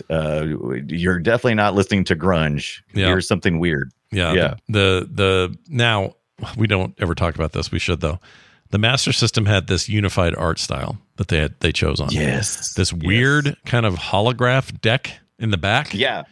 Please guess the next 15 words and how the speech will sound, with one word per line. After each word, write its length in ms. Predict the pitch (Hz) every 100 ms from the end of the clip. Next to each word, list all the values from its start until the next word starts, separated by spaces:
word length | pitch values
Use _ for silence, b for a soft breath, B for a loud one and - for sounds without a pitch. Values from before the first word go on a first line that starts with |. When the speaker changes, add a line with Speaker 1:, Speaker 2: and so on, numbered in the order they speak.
| b b b
Speaker 2:
This 160 | 101 90
Speaker 1:
Yeah. 80 | 101
Speaker 2:
grid. 400 | 104 127 147 143 b b b b -
And 140 | 104
then 140 | 107
the 100 | 101
name 280 | 95 101 139
of 40 | 135
the 80 | 123
thing 260 | 135 139
in 60 | 123
a 40 |
very 200 | 104 120
normal 400 | 107 113 120 127 110
font. 400 | - 131 139